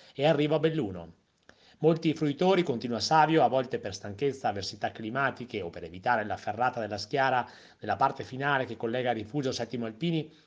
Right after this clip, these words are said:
preferiscono raggiungere la Val Cordevole da Rifugio Bianchetta e quindi in corriera a Belluno. Per Savio, però, la zona dove c'è la fermata Dolomiti Bus è in un contesto, dice,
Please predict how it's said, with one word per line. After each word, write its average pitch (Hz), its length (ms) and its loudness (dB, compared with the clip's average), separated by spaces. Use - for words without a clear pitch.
preferiscono 170 600 2
raggiungere 151 480 4
la 131 120 2
Val 127 180 2
Cordevole 143 520 0
da 120 100 0
Rifugio 113 340 -4
Bianchetta 110 580 -4
e 107 80 -4
quindi 135 320 -4
in 104 80 -6
corriera 101 380 0
a 92 40 -2
Belluno. 95 540 -8
Per 117 200 -4
Savio, 165 360 6
però, 143 300 4
la 131 120 2
zona 147 420 4
dove 87 240 -8
c'è 120 160 -4
la 95 120 0
fermata 120 400 -4
Dolomiti 110 360 -6
Bus 180 300 0
è 160 100 -2
in 160 160 2
un 160 180 0
contesto, 160 640 0
dice, 180 420 -2